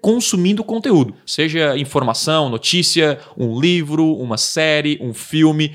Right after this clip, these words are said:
Cara, ou até nas redes sociais, quando você tá olhando ali vídeos ou, ou, enfim, fotos de amigos no Instagram, no Facebook, é o tempo inteiro.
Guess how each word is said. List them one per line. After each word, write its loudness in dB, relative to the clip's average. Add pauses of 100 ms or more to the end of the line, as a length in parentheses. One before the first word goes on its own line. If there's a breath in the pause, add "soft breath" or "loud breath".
(140 loud breath)
Cara, 0
ou 2
até 0
nas -6
redes 0
sociais, 0
quando -8
você 0
tá -8
olhando 0
ali 2
vídeos -2
ou, 2
ou, 0
enfim, -2
fotos 0
de 0
amigos 0
no -6
Instagram, 0
no -6
Facebook, 0
é 2
o 0
tempo -2
inteiro. 0